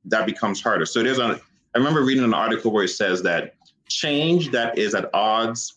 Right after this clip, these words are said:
with the culture is doomed to fail.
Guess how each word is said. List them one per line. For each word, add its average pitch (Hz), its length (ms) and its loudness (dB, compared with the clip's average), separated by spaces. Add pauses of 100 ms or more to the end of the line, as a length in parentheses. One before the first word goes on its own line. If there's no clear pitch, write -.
with 104 300 -2
the 95 80 -2
culture 151 720 -2 (320)
is 95 180 -2
doomed 110 560 2
to - 120 -8
fail. - 500 -4